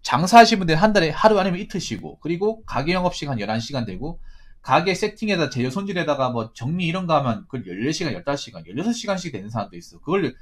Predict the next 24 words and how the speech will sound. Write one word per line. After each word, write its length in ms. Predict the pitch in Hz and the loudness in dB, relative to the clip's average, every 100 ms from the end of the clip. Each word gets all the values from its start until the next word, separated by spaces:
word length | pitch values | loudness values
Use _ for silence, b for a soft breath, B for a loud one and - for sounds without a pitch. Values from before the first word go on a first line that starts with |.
| b b b - | b b b -6
단순히 340 | 135 147 190 | -4 -4 -6
최저시급만 600 | 185 254 254 254 240 185 | -2 0 0 0 -2 -2
계산해도 680 | 120 151 127 110 156 85 - - - - - - - - - _ | -4 -4 -4 -4 -8 -10 -12 -14 -12 -14 -14 -18 -18 -20 -20 _
딱 180 | - 294 | 0 0
그 120 | - 165 | 0 2
돈이 180 | 233 | 2
나와요. 420 | 123 76 92 92 - _ | 0 -4 -8 -12 -16 _
그 120 | - | -8
돈이. 300 | 120 90 - - - _ _ _ _ _ - - - _ - _ _ - - - - - 123 | -8 -8 -12 -20 -20 _ _ _ _ _ -20 -20 -20 _ -20 _ _ -20 -20 -20 -20 -20 -8
그 100 | 180 | 0
돈이 140 | 226 | 0
나온다니까? 600 | 156 107 120 175 - - - - - - - - - | 0 -4 -4 -2 -2 -2 -2 -2 -4 -6 -10 -14 -10
보통 540 | 180 - 240 233 226 - | -8 0 2 2 0 -4
자영업 340 | 143 208 233 | -4 0 2
하시는 220 | 220 220 | 2 0
분들 140 | 190 151 | -4 -4
순 220 | - 254 | -2 -4
근무 240 | - 165 208 | -2 -2 -4
시간만 420 | 202 180 175 120 | -4 -2 -2 -2
열네 160 | 98 131 | -4 -4
시간, 180 | 160 | -4
열다섯 180 | 101 135 | -4 -6
시간 180 | 135 107 | -6 -8
됩니다. 400 | - 82 107 - | -10 -16 -16 -20